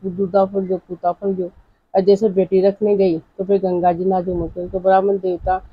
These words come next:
हमारी बहुआ का था तो बढ़िया सीख दे, उसको कहता है, और हमारी बेटी से कहते कि "गंगा जी ना जो मत कर दो।"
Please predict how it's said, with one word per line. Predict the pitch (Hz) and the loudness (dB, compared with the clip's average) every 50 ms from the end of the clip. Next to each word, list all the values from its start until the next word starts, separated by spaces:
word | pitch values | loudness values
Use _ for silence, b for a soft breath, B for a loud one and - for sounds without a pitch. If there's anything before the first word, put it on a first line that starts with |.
| b b b b b | b b b b b
हमारी | - - 202 208 202 208 | 0 4 4 6 6 4
बहुआ | 180 202 202 202 202 208 | 4 4 4 6 4 2
का | 208 214 | 0 -2
था | - 208 190 | 0 0 0
तो | 190 196 | 0 0
बढ़िया | 185 180 196 196 220 226 | -2 0 2 4 4 2
सीख | 220 - 240 226 202 | 2 0 -2 -2 -2
दे, | 196 220 208 | 0 2 0
उसको | 202 202 - 190 | 0 0 -2 -8
कहता | - 196 202 - 202 | -8 -8 -8 -6 -4
है, | 202 | -4
और | 190 - 190 180 180 - _ _ _ _ _ _ _ - | -4 -4 -6 -8 -8 -10 _ _ _ _ _ _ _ -6
हमारी | 196 202 208 214 214 202 | -4 -2 0 2 0 2
बेटी | 180 196 185 185 190 180 | 2 0 0 0 -2 -4
से | 196 190 | -4 -4
कहते | - 202 202 196 - 214 | 0 2 2 2 2 0
कि | 202 208 202 | 0 0 0
"गंगा | 196 196 180 175 175 180 180 | 0 -2 -2 -2 -2 -2 -2
जी | 175 175 190 | -2 -2 -4
ना | 190 190 190 | -2 -2 -2
जो | 185 190 190 185 | -2 -4 -8 -10
मत | 180 175 165 - - | -10 -10 -14 -12 -10
कर | 170 | -12
दो।" | 165 175 185 190 | -10 -10 -12 -14